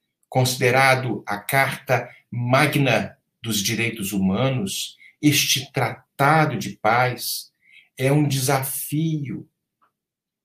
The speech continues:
é um desafio de uma visão totalmente distante das questões relacionadas à violência, porque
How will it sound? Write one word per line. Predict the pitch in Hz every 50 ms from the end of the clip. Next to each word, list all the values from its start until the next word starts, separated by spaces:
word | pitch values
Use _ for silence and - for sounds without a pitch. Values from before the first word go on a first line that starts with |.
| _ - _
é | 127 147
um | 151 151
desafio | 143 139 127 139 135 120 - - - - - 170 180 175 180 180 180 180 - _ _ _ _ _ _ _ _ _ _ _ _ _ _ _ _ _ _
de | 131 120 151 170
uma | 175 165
visão | 147 131 143 131 113 - - 143 147 160 170 175 175 175 175 - _ _ _ _ _ - _ _ _ _ _ _
totalmente | 214 220 233 233 - - 190 175 165 165 180 202 220 214 - 170
distante | 156 165 160 - - - - - - 190 214 240 226 - - 208
das | 202 202 196 -
questões | - 196 190 - - - 190 196 180 165
relacionadas | 180 165 165 160 - - 156 151 156 175 185 - 185 180 170 - - - - _ _ _
à | - 170 175
violência, | 165 190 196 190 185 180 185 190 196 190 190 - - - - - 120 104 101 92 85 - - _ _ _ _ _ _ _ _ _ _ _ _ _ _ _ _ _ -
porque | 151 - - - - 156 151 139 131 123 95 - -